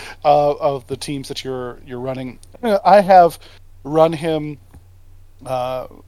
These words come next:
predominantly with X-Men Blue, uh, because I think that solves some of his, um, power generation problems.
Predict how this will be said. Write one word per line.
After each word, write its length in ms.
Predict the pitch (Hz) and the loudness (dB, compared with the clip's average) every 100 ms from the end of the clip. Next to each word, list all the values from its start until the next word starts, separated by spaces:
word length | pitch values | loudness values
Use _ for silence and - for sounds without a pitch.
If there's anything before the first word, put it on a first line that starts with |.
| - _ - - - | -20 _ -20 -20 -8
predominantly 440 | 147 180 208 208 | 4 4 6 2
with 160 | 196 180 | -2 -4
X-Men 340 | 175 - 170 | -6 -6 -8
Blue, 240 | 156 190 269 - | -6 -6 -8 -14
uh, 380 | - 120 120 120 | -6 -2 -2 -4
because 320 | 123 127 123 | -10 -12 -12
I 60 | 123 | -12
think 300 | - 127 - | -12 -14 -10
that 280 | 131 117 - | -8 -8 -8
solves 640 | - 131 127 127 120 - - - - - | -6 -4 -2 -4 -6 -12 -14 -18 -20 -16
some 340 | - - 160 151 | -10 -4 -4 -4
of 180 | 139 - | -10 -12
his, 560 | 143 135 127 110 - - - | -10 -8 -8 -8 -8 -10 -18
um, 460 | 113 - - - - - - - - - - | -14 -14 -14 -20 -20 -20 -20 -20 -20 -20 -2
power 260 | 160 160 | 2 2
generation 580 | 151 160 160 156 156 151 - - | 2 -4 -6 -6 -8 -10 -14 -16
problems. 640 | - 156 151 151 151 - | 0 2 2 -2 -6 -10